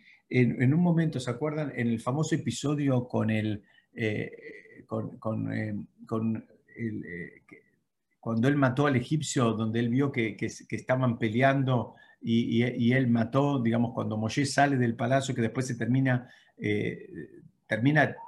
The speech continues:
eh, que tener, eh, que, que, que escaparse, ¿no? No, eso fue el, el último acto antes de,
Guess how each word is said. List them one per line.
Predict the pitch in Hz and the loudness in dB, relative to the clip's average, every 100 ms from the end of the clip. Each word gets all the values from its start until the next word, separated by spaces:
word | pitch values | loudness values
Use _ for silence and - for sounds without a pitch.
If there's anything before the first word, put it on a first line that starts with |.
| - - - - | -16 -16 -14 -14
eh, | 120 | -10
que | 104 | -8
tener, | 95 110 120 117 | -4 -2 -2 -2
eh, | 107 95 | -6 -8
que, | - 104 | -12 -10
que, | - 104 | -10 -10
que | 110 | -6
escaparse, | - - 160 175 - 107 104 | -4 4 6 6 4 -2 -2
¿no? | 110 117 | -2 0
No, | 117 123 | 0 0
eso | 120 123 | -2 -4
fue | 135 | 0
el, | 123 110 | 0 2
el | 117 | 2
último | 147 139 120 127 | 2 0 0 0
acto | 131 139 | -2 -2
antes | 127 117 113 | -2 -2 -2
de, | 110 107 | -2 -2